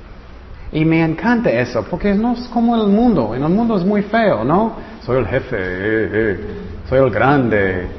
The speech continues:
No. So-, todos somos, debemos ser, ¿qué? Sirvientes, ¿no? Todos somos sirvientes de Cristo. Regresamos a versículo treinta y seis en Hechos diez.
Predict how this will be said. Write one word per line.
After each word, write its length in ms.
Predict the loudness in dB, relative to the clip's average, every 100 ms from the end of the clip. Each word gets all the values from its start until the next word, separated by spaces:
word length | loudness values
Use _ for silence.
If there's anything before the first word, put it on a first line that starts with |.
| -12 -6
No. 480 | -4 -2 -6 -10 -14 -16 -16 -18 -16 -8
So-, 320 | 0 2 2
todos 260 | 2 2 2
somos, 380 | 2 4 2 2
debemos 380 | 2 2 0
ser, 260 | -2 -4 -2
¿qué? 300 | -2 -2 -4 -8 -12 -12 -6 0
Sirvientes, 800 | 0 2 2 2 2 -2 -6 -4
¿no? 300 | -4 -4 -6 -8 -2
Todos 280 | 2 2 0
somos 520 | 0 0 0 -4 -8 -14
sirvientes 760 | -6 -4 -2 -2 -2 -4 -6 -6
de 160 | -6
Cristo. 540 | -2 -2 -2 -6 -12 -12 -14 -18 -18 -18 -14 -2
Regresamos 680 | 0 2 2 4 4 2 2
a 160 | 0 2
versículo 460 | 0 -2 0 0
treinta 340 | 2 0 0 -2
y 60 |
seis 540 | 2 4 4 4 0 -6
en 100 | -6
Hechos 420 | -4 -4 -2 -2
diez. 380 | 2 2 2 -2